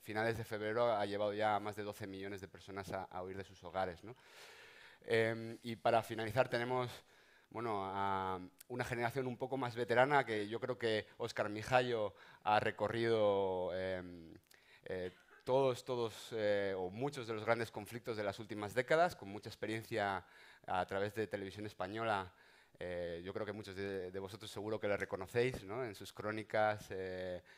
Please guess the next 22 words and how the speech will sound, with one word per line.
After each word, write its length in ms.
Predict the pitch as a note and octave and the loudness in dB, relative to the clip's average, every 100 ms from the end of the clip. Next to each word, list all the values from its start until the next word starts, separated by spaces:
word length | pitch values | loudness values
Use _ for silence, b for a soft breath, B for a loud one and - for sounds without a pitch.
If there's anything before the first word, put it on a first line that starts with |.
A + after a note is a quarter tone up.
| B - | B -16
sobre 220 | - E2+ | -12 -8
todo 120 | G2 | -8
estos 260 | G2 G2 E2+ | -8 -8 -4
días, 280 | G2+ G2+ G2+ | -2 -2 -2
eh, 60 | |
o 120 | F#2 | -6
estos 220 | F#2 G2+ F2+ | -8 -12 -8
meses 260 | G2+ F#2+ F#2 | -8 -6 -10
en 80 | |
Ucrania, 480 | F#2 G#2+ G#2 A2+ B2 B B B B _ | -8 0 0 0 -4 B B B B _
pero 160 | G2 G2+ | -2 0
ha 40 | |
recorrido, 1120 | G#2 - G#2 G#2+ A#2 B2 B2+ A#2 G#2+ G2 F#2+ - | 0 -2 -2 0 2 4 4 2 -2 -4 -6 -10
pues, 320 | F#2+ E2+ - | -12 -12 -6
eh, 180 | F#2 F2+ | -4 -4
desde 220 | F2+ F#2 | -4 -4
Oriente 300 | F#2+ G2 G2+ | -4 -4 -6
Próximo, 580 | - A2+ - A2+ A2 A2 | -6 -8 -6 -8 -6 -6
desde 140 | F#2+ | -6
Oriente 200 | F#2+ G2 | -8 -8
Medio 380 | G2+ G#2+ A2 A2+ | -4 -2 0 0
a 300 | G#2 F#2+ F2+ | 0 -2 -4